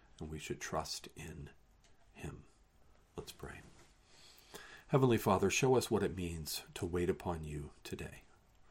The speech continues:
We may be dealing with a frustrating circumstance that we don't understand why we're having to deal with it. It may just seem wrong, and we may just be tempted to take action and do something to,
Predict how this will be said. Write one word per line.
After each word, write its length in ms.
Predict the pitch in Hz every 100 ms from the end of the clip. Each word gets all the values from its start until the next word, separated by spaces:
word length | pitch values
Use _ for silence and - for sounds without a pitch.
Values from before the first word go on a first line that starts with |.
| - - - - - 110
We 100 | 101
may 160 | 101
be 120 | 95
dealing 360 | 85 98 95 87
with 160 | 82 78
a 80 |
frustrating 640 | - - 107 - 98 92 92
circumstance 800 | - 95 92 87 - 87 85 -
that 200 | 87 87
we 220 | 90 92 - - - - - -
don't 200 | 101 101
understand 560 | 101 - 92 92 90
why 180 | 87 92
we're 160 | 92 87
having 240 | 92 90
to 80 | 82
deal 220 | 76 87
with 220 | 85 -
it. 140 | 85 - - - - - _ - - - - - -
It 100 | 113
may 180 | 92 87
just 240 | 87 101 -
seem 280 | 98 82
wrong, 540 | 85 95 95 95 92 90 - - - - - - -
and 100 | 95
we 120 | 92
may 140 | 92 101
just 220 | 107 -
be 100 | 98
tempted 460 | - 95 - 85
to 240 | - 85 73 - - - - -
take 240 | - 127 117
action 400 | 104 98 - 92
and 180 | 80 -
do 120 | 117
something 520 | - 90 - 85 76
to, 160 | -